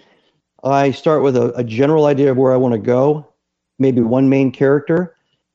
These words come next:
Uh, sometimes I see the ending of the story, and then I have to kind of back plan what, how the, how do we get to that ending?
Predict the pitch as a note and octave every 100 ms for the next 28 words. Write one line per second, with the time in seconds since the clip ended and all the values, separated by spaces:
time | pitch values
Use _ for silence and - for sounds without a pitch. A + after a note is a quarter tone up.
0 | _ _ - A#2 A2+ D#3 D#3 C#3+ C3+ A#2+
1 | D3 C3+ B2+ B2 C3 D#3 E3 D3 - C3
2 | D3 - D#3 D#3+ F3+ D#3+ - _ _ _
3 | B2 B2+ B2 B2 C3+ A2 F#2+ B2 C3 -
4 | C#3+ C#3 C3+ A#2+ B2+ B2+ A#2+ C3+ C3 A#2
5 | B2+ - D3 C#3+ D3 D#3 D#3